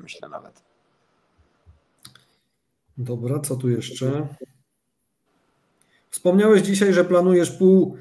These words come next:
Speaker 2: na pół R C i W R C, rundy europejskie. Jak oceniasz taki ruch pod kątem taktyki rozwoju swojej kariery?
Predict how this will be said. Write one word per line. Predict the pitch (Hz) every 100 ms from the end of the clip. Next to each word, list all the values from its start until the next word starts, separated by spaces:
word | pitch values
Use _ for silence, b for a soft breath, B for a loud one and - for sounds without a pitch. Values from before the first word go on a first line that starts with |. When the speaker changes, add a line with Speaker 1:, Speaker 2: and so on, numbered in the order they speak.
| B
Speaker 2:
na | 156 151
pół | 175 160 -
R | 165 160
C | 160 170
i | 156
W | 147 151
R | 131
C, | 127 135 123
rundy | 139 135
europejskie. | 139 135 127 135 120 127
Jak | 147 170
oceniasz | - 185 156
taki | 156 131 151
ruch | 160 156
pod | 151
kątem | 160 143 139
taktyki | 135 139 - 131 143
rozwoju | 131 123 139 131
swojej | 135 127
kariery? | 127 123 107 98